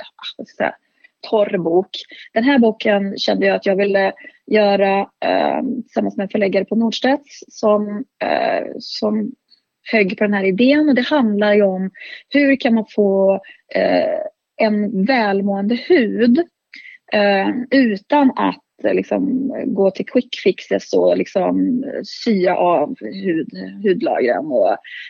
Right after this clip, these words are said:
eller, eller så. Utan hur kan vi göra det, hur kan man göra detta på ett holistiskt sätt? Alltså, finns det speciell mat man ska äta? Finns det,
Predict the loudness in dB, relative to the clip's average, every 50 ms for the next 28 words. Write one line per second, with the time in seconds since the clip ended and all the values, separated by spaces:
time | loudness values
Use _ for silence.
0 | -10 -4 -2 -2 0 2 2 2 0 0 0 0 0 0 0 0 0 2 2 2
1 | 2 2 0 -2 0 2 2 2 2 2 2 0 0 0 0 0 -2 -2 -2 0
2 | 0 0 0 -2 -2 0 0 -2 -2 -2 -2 -4 -4 -6 -8 -10 -12 -12 -10 -10
3 | -10 -6 _ 2 2 2 2 0 -6 -18 _ -18 -18 -18 -12 _ -6 -6 -6 -6
4 | _ _ -20 -20 -20 _ -20 -20 -20 -20 -20 -12 -6 -2 0 0 0 0 -2 0
5 | 2 2 2 2 0 _ _ _ _ 0 2 4 4 2 2 -2 -4 -4 -2 -2
6 | -2 0 0 -2 0 -2 -2 -4 -4 -6 -6 -6 -6 -6 -6 -4 -2 -2 0 0
7 | 0 -2 -6 -10 _ -4 -2 -2 -2 -2 -6 -4 0 2 4 6 6 4 2 -2
8 | _ -4 -2 0 0 0 0 0 0 0 0 -2 -2 -2 -2